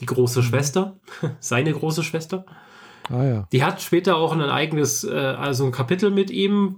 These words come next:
Speaker 1: weil er weiß irgendwann nicht, also es, der hat quasi so drei Aufgaben, seine Gegenstände
Speaker 2: Mhm.
Speaker 1: wiederzufinden. Und als er das erreicht hat, fällt er so in ein Loch, so. Das kennt ja jeder, wenn
Speaker 2: Mhm.
Speaker 1: man so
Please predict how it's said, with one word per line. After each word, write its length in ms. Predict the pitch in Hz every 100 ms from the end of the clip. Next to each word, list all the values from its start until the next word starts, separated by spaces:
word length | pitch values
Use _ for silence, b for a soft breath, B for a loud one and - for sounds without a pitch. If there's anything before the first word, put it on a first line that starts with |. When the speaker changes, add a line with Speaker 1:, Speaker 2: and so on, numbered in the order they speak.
| -
Speaker 1:
weil 260 | 117 117
er 240 | 127 127 120
weiß 260 | 120 120
irgendwann 840 | 120 123 123 123 123 120 120 120 120 - _ _ _ - b b _
nicht, 280 | 127 127 120 190 - 143 -
also 200 | - 127
es, 140 | 127 120
der 120 | 131
hat 160 | 139 -
quasi 360 | 143 139 139
so 180 | 127 131
drei 280 | 120 120 113
Aufgaben, 500 | 143 - 170 165 165
seine 440 | 131 117 110 117 - -
Gegenstände 600 | 131 143 135 156 151 143
Speaker 2:
Mhm. 40 |
Speaker 1:
wiederzufinden. 760 | 151 143 - 123 151 151 151 127 B B B B B B -
Und 280 | 127 120
als 200 | 117 123
er 80 | 131
das 200 | 117 123
erreicht 460 | 127 120 117 147 -
hat, 200 | 156 - _ _ - 127
fällt 220 | 143 143
er 100 | 143
so 140 | 127
in 100 | 139
ein 120 | 127 123
Loch, 240 | 156 156
so. 420 | - 127 110 113 -
Das 180 | 120 -
kennt 180 | 165
ja 60 | 170
jeder, 400 | 147 170 180 120
wenn 120 | 123
Speaker 2:
Mhm. 40 | 127
Speaker 1:
man 220 | 120 120
so 240 | 131 120